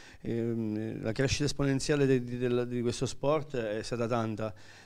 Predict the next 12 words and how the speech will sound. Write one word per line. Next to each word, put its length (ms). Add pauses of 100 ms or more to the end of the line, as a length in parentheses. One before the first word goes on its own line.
(100)
ma, 460
ehm, 460
non 220
è 40
stata, 640
eh, 1300 (140)
come 280
le 80
stru-, 260
cioè 160
le 60
strutture 760